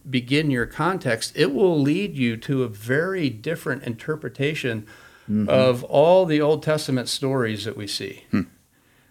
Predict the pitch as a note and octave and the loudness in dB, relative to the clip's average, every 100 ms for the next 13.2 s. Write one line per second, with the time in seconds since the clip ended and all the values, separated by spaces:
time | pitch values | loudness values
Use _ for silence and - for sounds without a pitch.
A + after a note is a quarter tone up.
0 | _ C3+ B2 D#3+ D#3 D#3+ E3 D#3 C#3 D#3 | _ -2 2 2 2 4 4 4 2 0
1 | D3+ D#3 C#3+ D3+ D#3 F3 D#3+ C#3 D3+ D3+ | 0 -4 -4 -2 -2 -2 -2 0 0 0
2 | D3 C3 B2 C3 C#3 D3 D3 C#3+ C3+ - | 0 0 0 -2 0 0 -2 -4 -10 -2
3 | C3+ C#3 C#3 C3+ D3 D3+ D3 - D3 D3 | 2 4 4 0 0 0 -2 0 0 2
4 | D3+ C3+ B2 B2+ C#3 C#3 C#3+ C#3+ C#3+ - | -2 -4 -2 -2 -2 2 4 2 -4 0
5 | C#3+ D3+ D3 D3 C3 - A#2+ C3 C#3 D3+ | 2 2 0 0 -4 -4 0 2 4 2
6 | C3 G2+ - G#2+ A2+ B2+ D3 D3+ D#3 D3 | 0 -10 -6 -6 -2 2 2 0 -2 -2
7 | C3+ - C3+ C#3 B2 B2+ A#2+ - E3 A2 | -2 -2 0 0 -4 -4 -8 -4 -2 -4
8 | - _ _ _ - G#2 C3 C3+ C#3+ C3 | -8 _ _ _ -4 0 2 2 4 4
9 | C3+ C#3+ C3+ C#3 - B2+ C3+ D#3+ - C3 | 4 4 4 2 0 2 2 2 -2 -4
10 | B2 B2+ B2 B2+ B2+ B2 - B2 A#2+ A#2+ | 0 0 0 0 0 0 -2 -2 -2 0
11 | A#2 A#2 A#2 - C#3+ C#3 - - A#2+ G#2+ | -2 -4 -12 -6 -6 -4 -8 -2 -2 -2
12 | A2+ G#2+ B2 - G2 F#2 F#2+ F#2 F#2 F2+ | -2 -2 -4 -2 0 0 0 -2 0 -2
13 | - | -4